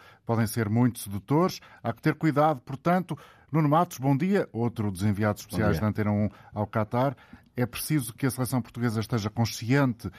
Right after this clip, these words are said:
Speaker 1: desta, eh, deste poderio suíço. É isso que encontraste, eh, eh, nas palavras recentes do selecionador português?
Speaker 2: Claro que sim. Eh, aliás, Fernando Santos, eh,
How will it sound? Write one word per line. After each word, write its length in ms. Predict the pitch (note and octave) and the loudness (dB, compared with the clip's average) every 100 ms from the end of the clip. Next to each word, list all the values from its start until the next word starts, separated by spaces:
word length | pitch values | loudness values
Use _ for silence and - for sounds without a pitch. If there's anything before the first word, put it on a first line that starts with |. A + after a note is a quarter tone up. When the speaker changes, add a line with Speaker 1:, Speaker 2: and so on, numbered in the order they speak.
| - - - | -20 -20 -14
Speaker 1:
desta, 800 | F#2 G#2+ - - A2 G2+ F#2+ - | -4 -4 -4 -6 -2 0 0 -4
eh, 240 | F#2+ F2+ F#2 | -4 -4 -2
deste 280 | G#2+ - | -4 -4
poderio 500 | - C#3 B2+ C3 C3+ | -4 0 2 2 0
suíço. 580 | A2 - A2 D#3 - F3 - - - _ _ _ - | -2 -4 -4 -2 -6 -10 -10 -20 -20 _ _ _ -4
É 100 | C#3 | 2
isso 240 | D#3 F#3+ - | 2 2 0
que 120 | E3 | -2
encontraste, 640 | C#3 C#3 C#3 D3 C#3+ - | 0 0 2 0 -2 -6
eh, 20 | C#3+ | -4
eh, 800 | A2+ A2+ A2 G#2+ F2 G2+ G2+ F#2+ | -2 0 2 2 0 -2 0 0
nas 340 | G2+ G#2+ A#2+ | 0 2 0
palavras 460 | - C3 A#2+ B2+ - - - - | 0 0 2 -2 -4 -18 -20 -10
recentes 640 | G2+ A#2 - D3 D#3 C#3+ A2 | -4 -2 0 0 0 -4 -6
do 100 | B2+ | -6
selecionador 640 | C#3 B2+ C3 B2 B2+ E3 _ _ _ | -4 -4 -2 -2 -4 -8 _ _ _
português? 440 | - G#2+ A2+ D3 - _ _ _ _ - - _ _ - _ _ | -16 -6 -4 -4 -8 _ _ _ _ -20 -20 _ _ -20 _ _
Speaker 2:
Claro 240 | - F#2+ G2 | -6 -4 -4
que 80 | |
sim. 240 | - A#2 C#3+ - - - - - - - - | -4 -2 -4 -10 -20 -20 -20 -20 -20 -20 -8
Eh, 480 | G#2 A2 G#2 G#2 G2 D#2 E2+ - | -2 0 2 0 -2 -6 -10 -4
aliás, 540 | F#2 F#2+ G#2 G#2+ - F#2+ | -4 0 -2 -2 -6 -4
Fernando 320 | A2 A#2 G2+ | -2 -2 -2
Santos, 400 | - A#2+ - - | -2 -2 -2 -2
eh, 960 | A#2+ A2+ G#2 F2+ D#2+ D2+ C#2 - - | 0 2 0 -2 -6 -8 -10 -10 -12